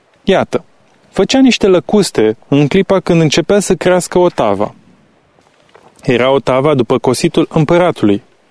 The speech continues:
Și, după ce au mâncat ele cu desăvârșire toată iarba din țară, am zis: „Doamne,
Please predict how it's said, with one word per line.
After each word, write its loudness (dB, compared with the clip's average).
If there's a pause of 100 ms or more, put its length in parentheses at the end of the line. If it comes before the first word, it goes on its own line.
(600)
Și, -2 (280)
după 0
ce -2
au 2
mâncat 0
ele 2
cu -2
desăvârșire 0 (100)
toată -2
iarba 2
din 0
țară, 0 (500)
am 0
zis: -2 (680)
„Doamne, 0